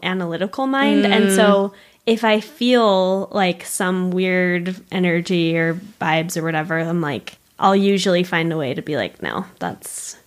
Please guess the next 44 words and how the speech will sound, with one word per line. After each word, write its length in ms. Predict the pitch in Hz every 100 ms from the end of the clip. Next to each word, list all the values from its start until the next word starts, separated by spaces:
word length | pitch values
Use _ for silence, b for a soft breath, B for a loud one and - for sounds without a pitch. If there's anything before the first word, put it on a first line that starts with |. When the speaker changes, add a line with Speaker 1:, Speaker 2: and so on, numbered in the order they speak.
| _
Speaker 1:
just 300 | - 214 -
in 120 | - 85
your 120 | -
head," 240 | 208 -
Speaker 2:
Totally. 260 | 202 180 220
Speaker 1:
you 60 | 185
know? 160 | 220 B B B B 208
And 540 | 214 208 190 185 180 - -
growing 320 | 220 233 240 220
up, 260 | 208 -
too, 320 | - 226 190 180
I 100 | 196
would 140 | 196
watch 320 | 190 185 -
movies 500 | 208 185 185 185 190
with 320 | 185 175 175 - -
my 160 | 190 185
dad. 340 | 175 170 170
And 120 | 190
if 140 | 185 190
it 80 |
was 140 | 180 180
a 60 |
scary 340 | 180 - 202 202
movie, 320 | 185 165 180
he'd 160 | 190 180
always 280 | 160 175
be 140 | 175 185
like, 220 | 180 185 B B B -
"Just 180 | 247 277
remember, 340 | 269 277 214
it's 220 | 185 -
not 240 | 214 208 196
real. 440 | 190 123 101 214
This 160 | 185 185
is 160 | 170 170
just 120 | -
a 60 | 175
movie." 560 | 175 156 202 254 302 B B B B -
It's 260 | 214 185 -
easy 320 | 214 196 202
for 200 | 196 185
me 260 | 175 170
to 560 | 180 - 190 170 165 180